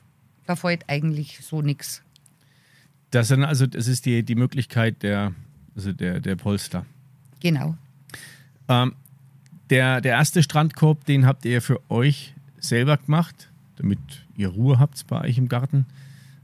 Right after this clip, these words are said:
Speaker 2: Ähm, das war zweitausendzehn.
Speaker 1: Zehn.
Speaker 2: Jetzt haben wir zweitausendvierundzwanzig. Und ich bin mir relativ sicher, dass in der Zwischenzeit ja schon mehrere dazugekommen sind.
Speaker 1: Ja, also wir haben ja den für uns gebaut mit gar keinem Gedanken, dass wir den irgendwann vermarkten.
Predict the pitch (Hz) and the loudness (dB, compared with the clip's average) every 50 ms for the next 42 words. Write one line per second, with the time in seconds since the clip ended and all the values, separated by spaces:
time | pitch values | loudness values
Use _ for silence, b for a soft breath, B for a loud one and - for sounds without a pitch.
0 | - - 110 110 110 113 113 113 113 113 113 113 110 - - - - 107 107 110 | -6 -4 -2 0 2 2 2 2 2 0 0 -2 -4 -8 -12 -6 -2 -2 0 0
1 | 104 107 110 104 - - - 110 107 113 123 135 139 135 117 - - - - 123 | 0 -2 -2 -4 -6 -4 -4 -2 0 2 2 2 2 0 -2 -6 -12 -4 -4 -2
2 | 113 - 120 120 117 117 127 127 - - - - - - - 123 120 139 160 147 | 0 0 0 0 0 -2 -4 -6 -8 -18 -20 -18 -14 -4 -2 0 2 2 0 0
3 | - - 160 131 131 - - - _ _ _ _ _ B B 156 B B B B | -2 -6 -8 -8 -8 -12 -16 -20 _ _ _ _ _ B B -20 B B B B
4 | _ - 107 - 117 110 113 117 110 - - - 117 113 - 113 110 113 107 107 | _ -10 -4 -2 0 0 0 0 -2 -4 -6 -6 -6 -2 -2 0 -2 0 -2 -2
5 | 113 104 - - - _ _ _ - 110 113 107 110 104 - - - 101 98 95 | -4 -4 -6 -12 -20 _ _ _ -8 -6 -4 -4 -4 -4 -6 -6 -4 -2 -2 -2
6 | - - - - - _ _ _ _ _ _ _ _ _ - - - 101 107 104 | -4 -8 -16 -20 -20 _ _ _ _ _ _ _ _ _ -8 -8 -6 -4 -2 0
7 | 110 107 110 107 - 110 - - 139 127 131 123 120 110 107 107 104 92 - 131 | 0 0 0 -2 -4 -6 -4 -2 2 2 2 2 2 -2 -2 -2 -2 -2 -2 -2
8 | 123 123 123 113 - 120 113 113 117 107 101 107 107 110 135 143 127 107 95 - | 0 0 0 0 0 -2 -2 -2 -2 -4 -2 -2 0 0 2 2 2 0 -2 -6
9 | 87 - - 110 95 - - 95 104 98 95 90 - - - b b b b b | -8 -8 -8 -10 -8 -6 -6 -4 -4 -4 -6 -8 -10 -10 -12 b b b b b
10 | b b b b b b _ - 175 196 196 175 175 175 - 185 185 180 175 180 | b b b b b b _ -2 0 2 2 0 0 -2 -2 0 0 2 2 2
11 | 175 170 170 165 175 170 175 175 180 170 - - 185 175 - 214 226 - - - | 2 0 0 0 0 0 0 0 0 -2 -2 -4 -4 -2 0 -2 -2 -2 -4 -6
12 | 175 - 175 175 196 185 190 185 175 - - 185 - - 190 175 170 175 175 170 | -2 0 2 0 2 0 -2 -4 -2 -4 -6 -6 -4 -2 -2 -2 0 -2 -2 -2
13 | 170 165 185 202 196 180 180 170 170 175 180 175 165 170 165 170 175 - - 196 | 0 0 0 0 0 0 0 -2 -2 -2 -2 -2 -2 0 0 0 0 0 -2 -2
14 | 196 196 180 160 165 160 160 - 170 165 160 151 160 165 - - - 226 233 | -2 -2 -2 0 0 -2 0 0 0 2 2 2 0 -2 -8 -8 -8 -8 -8